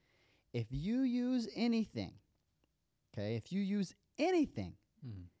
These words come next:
Speaker 1: and you don't understand the limitations or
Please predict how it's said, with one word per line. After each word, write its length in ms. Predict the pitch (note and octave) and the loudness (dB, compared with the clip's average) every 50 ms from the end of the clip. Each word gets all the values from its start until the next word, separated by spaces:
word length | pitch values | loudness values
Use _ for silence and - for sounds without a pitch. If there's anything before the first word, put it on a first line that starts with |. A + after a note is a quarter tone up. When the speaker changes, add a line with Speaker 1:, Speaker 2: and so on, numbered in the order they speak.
| _ _ _ _ _ _ _ _ _ _ _ _ _ | _ _ _ _ _ _ _ _ _ _ _ _ _
Speaker 1:
and 140 | F3+ F3 E3 | 2 2 4
you 140 | E3 G3 A#3 | 4 4 2
don't 180 | B3 B3 A#3+ A3 | 2 2 0 0
understand 840 | - G#3+ G#3+ G#3 F#3+ - - - D3+ C#3+ D3+ D#3+ E3 E3+ F3 F#3+ F#3+ - _ _ _ - C#3+ | 0 0 0 0 -2 -4 -2 0 2 2 4 4 2 2 0 -2 -4 -6 _ _ _ -8 -2
the 80 | A#2+ B2+ | 0 2
limitations 800 | B2+ C#3 C#3+ C3+ - - D3 D#3 D#3 - - E3+ D#3 D#3+ D#3+ - - - - | 2 2 2 0 0 0 0 2 2 0 0 2 2 0 0 -2 -6 -4 0
or 480 | F#3+ G#3+ B3+ G#3+ E3 C#3 B2+ B2+ B2 | 2 4 4 4 4 4 4 2 0